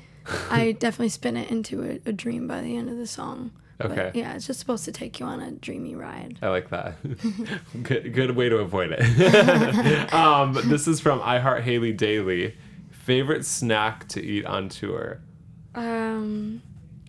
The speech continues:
Speaker 2: uh, the first thing that popped in my head was olives. That's really weird.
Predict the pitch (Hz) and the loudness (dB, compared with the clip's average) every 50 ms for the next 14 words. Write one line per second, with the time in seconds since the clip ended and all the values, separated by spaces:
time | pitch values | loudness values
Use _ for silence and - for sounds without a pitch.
0 | - - - - - - - - - 240 202 214 233 - 233 220 - 254 247 208 | -20 -20 -20 -20 -20 -20 -14 -10 -8 -6 -6 -6 -6 -6 -6 -2 0 0 0 2
1 | - 254 247 233 214 - 226 226 220 226 226 220 214 214 214 214 208 - 214 226 | 0 0 0 0 0 -2 -2 0 0 0 0 2 2 0 0 -2 -2 -2 -2 -2
2 | 202 - - - 254 226 - - 226 220 - - 220 214 233 226 233 233 277 294 | -2 -2 -4 -4 -6 -6 -6 -6 -6 -6 -8 -6 -2 -2 0 0 0 -2 -2 -4
3 | 311 - - - - - | -6 -6 -8 -8 -10 -14